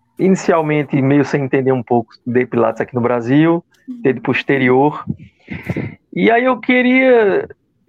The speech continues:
Speaker 1: que você pudesse falar um pouquinho, Carol, dessa, de quando você chegou nos Estados Unidos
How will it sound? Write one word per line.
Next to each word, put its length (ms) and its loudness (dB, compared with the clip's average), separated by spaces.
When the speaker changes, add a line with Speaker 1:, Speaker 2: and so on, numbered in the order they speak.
Speaker 1:
que 80 -4
você 320 0
pudesse 320 0
falar 180 0
um 60 -2
pouquinho, 320 -2
Carol, 280 -2
dessa, 600 0
de 240 -2
quando 220 -2
você 220 0
chegou 280 0
nos 120 0
Estados 400 -2
Unidos 440 2